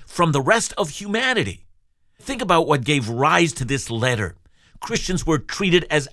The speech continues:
outsiders in the culture in which they lived, and consequently, they were being persecuted. Well, what's surprising about that? Nothing. God made them separate. He called them to be unlike the culture around them.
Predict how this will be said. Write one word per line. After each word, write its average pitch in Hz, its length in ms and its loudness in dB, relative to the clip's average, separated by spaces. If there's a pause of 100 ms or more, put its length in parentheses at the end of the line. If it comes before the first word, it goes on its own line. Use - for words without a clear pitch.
outsiders 160 840 2
in 135 220 0
the 117 180 -2 (280)
culture 240 520 2
in 175 160 2
which 165 220 0
they 127 180 0
lived, 214 440 2 (180)
and 131 240 -4
consequently, 147 960 0 (140)
they 139 100 4
were 127 140 4
being 120 320 0 (300)
persecuted. 104 720 0 (140)
Well, 113 140 0
what's 127 180 -2
surprising 120 520 0
about 131 300 0
that? 214 280 0 (140)
Nothing. 165 680 4 (300)
God 190 360 4
made 220 580 4
them 123 260 2
separate. 110 440 -2 (140)
He - 380 0
called 262 480 4
them 160 200 4 (160)
to 151 80 -2
be 160 260 -2
unlike 190 500 4
the 151 100 -6
culture 139 540 -4
around 170 420 -2
them. 85 280 -12